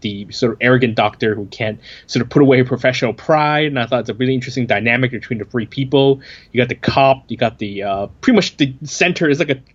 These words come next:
trinity of drama right there, right? Trinity of conflict, uh, on the script level was quite interesting. Um, but I thought the action wasn't really that, once they started blowing stuff up, I, I thought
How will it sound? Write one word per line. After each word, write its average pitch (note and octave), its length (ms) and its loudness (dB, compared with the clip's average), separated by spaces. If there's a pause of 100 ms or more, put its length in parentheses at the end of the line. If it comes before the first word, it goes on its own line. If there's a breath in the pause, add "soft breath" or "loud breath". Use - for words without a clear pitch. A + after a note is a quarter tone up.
(260)
trinity D#3+ 420 -2
of B2 140 -6
drama B2 440 -2
right F#2 160 -14
there, F#2 180 -16
right? G2+ 140 -12
Trinity A#2 300 -8
of G2+ 140 -10
conflict, - 480 -10 (440 loud breath)
uh, A2+ 120 4
on A2+ 80 4
the A2 80 -2
script C#3 340 -2
level G#2+ 220 -6
was G2 100 -10
quite G2+ 200 -8
interesting. A2 520 -8 (380 loud breath)
Um, B2+ 400 0 (180)
but C#3+ 160 0
I C#3+ 80 0
thought D#3 160 0
the A#2+ 140 -6
action C#3 360 -4
wasn't C3+ 260 -2
really A#2+ 260 -4 (100)
that, A2+ 300 -6 (400)
once A#3 260 2
they G3+ 80 4
started F3+ 360 0
blowing D3+ 260 -2
stuff C#3+ 280 -10
up, C#3 200 -4
I, B2 220 -2 (100)
I A#2+ 60 -2
thought B2 420 0